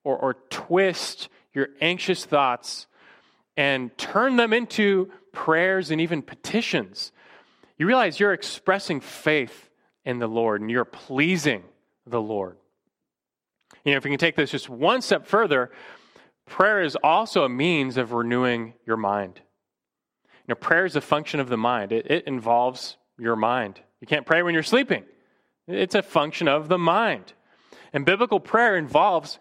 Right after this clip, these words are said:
calling the truth of God to mind. And that in itself has immense value. You know, trouble has a way of bending us low and weighing us down,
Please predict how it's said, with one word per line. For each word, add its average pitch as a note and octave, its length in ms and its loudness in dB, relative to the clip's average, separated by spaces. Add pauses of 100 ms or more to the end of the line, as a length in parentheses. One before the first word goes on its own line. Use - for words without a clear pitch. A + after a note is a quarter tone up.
calling F3+ 580 0
the C3 80 2
truth - 500 0
of C#3+ 160 -2
God A#2+ 460 0 (540)
to F#3+ 260 0
mind. C3 520 0 (880)
And D3 120 0
that A#3+ 140 6
in C4+ 80 -2
itself B3 800 2 (400)
has D#3+ 240 2
immense C3 300 0
value. A2+ 440 0 (1200)
You C#3 80 0
know, - 20 0
trouble E3 300 2
has D3+ 160 0
a C#3 40 2
way C#3+ 160 4
of A#2 120 -8
bending C#3 320 0
us C3 160 -6
low A#2+ 400 0 (420)
and A#2 220 -10
weighing C#3 420 0
us B2+ 200 -4
down, A#2+ 460 -2